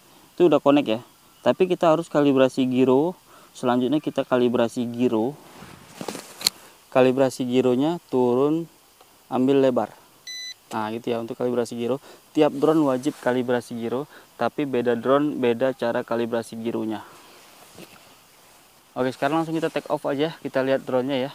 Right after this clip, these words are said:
gimana terbangnya. Ini posisi lagi nggak ada angin. Kita langsung tes optical flow-nya, dia stay atau enggak, dia bisa menahan ketinggian atau enggak, bisa menahan keseimbangan atau enggak.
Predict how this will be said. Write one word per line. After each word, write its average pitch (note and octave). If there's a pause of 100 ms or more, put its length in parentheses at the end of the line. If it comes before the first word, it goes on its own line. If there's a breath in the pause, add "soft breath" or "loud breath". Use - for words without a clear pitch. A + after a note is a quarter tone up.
gimana B2
terbangnya. A#2+
Ini D3
posisi C3+
lagi B2+
nggak A#2+
ada F#2
angin. C3 (320 loud breath)
Kita D3+
langsung D3
tes C#3+
optical B2+
flow-nya, C3 (320 loud breath)
dia C3+
stay C#3
atau B2
enggak, B2+
dia B2+
bisa B2
menahan B2
ketinggian B2
atau A#2+
enggak, A#2
bisa B2
menahan A#2+
keseimbangan A#2
atau A2+
enggak. A2